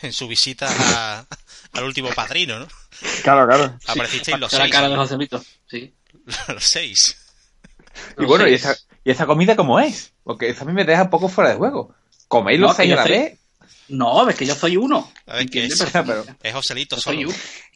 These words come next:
Speaker 2: Que hablando
Speaker 4: Ah,
Speaker 2: que
Speaker 4: pero vamos a ver,
Speaker 1: Que
Speaker 4: espérate,
Speaker 1: fue el
Speaker 4: espérate, espérate,
Speaker 1: primero.
Speaker 4: espérate un segundo.
Speaker 3: A ver.
Speaker 4: ¿Tú eres un poco como el malo de Terminator dos?
Speaker 2: Claro.
Speaker 3: No, hombre, vamos a ver. Esta es
Speaker 2: ¿Cómo?
Speaker 3: una comparación, pero yo soy Joselito, ¿me entiendes?
Speaker 2: Ma-,
Speaker 3: Pequeño ruiseñor.
Speaker 2: más bien
Speaker 3: Bueno.
Speaker 2: como Mortadelo.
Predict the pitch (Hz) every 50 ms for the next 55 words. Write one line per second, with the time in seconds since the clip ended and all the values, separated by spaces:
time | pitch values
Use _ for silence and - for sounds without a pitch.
0 | _ - 139 123 123 123 131 147 170 - 349 381 359 127 120 160 160 180 214 247
1 | 220 175 123 - 180 185 156 - 131 170 165 131 117 151 160 147 104 90 165 180
2 | 160 156 160 196 202 156 131 107 101 - _ _ _ _ _ _ - - _ -
3 | 147 131 107 - 185 226 254 269 269 262 262 262 - 214 196 180 - 202 202 180
4 | 190 180 190 196 180 180 180 175 170 180 180 _ _ _ _ _ _ _ - _
5 | _ _ - 165 160 139 131 143 160 175 180 165 156 151 147 160 156 151 143 135
6 | 143 160 151 160 147 123 120 160 247 381 359 _ _ _ _ _ _ _ _ _
7 | _ _ - - 120 110 117 160 226 190 165 151 139 143 165 156 131 - - -
8 | - - - 151 143 147 147 143 131 110 - - - - - _ - - - -
9 | - - - - - - - - - - - - 165 - 151 147 - - - -
10 | 208 208 196 180 165 175 175 185 180 170 - 190 190 175 180 156 151 151 - 165
11 | 165 196 - 247 233 226 233 220 - 165 170 170 170 139 131 127 131 139 151 180
12 | 202 202 202 190 - 135 139 143 151 143 139 _ - 156 208 262 277 208 135 -
13 | _ _ _ - 151 147 143 160 160 139 - 180 175 165 160 156 147 - 143 123
14 | 131 135 123 107 104 135 147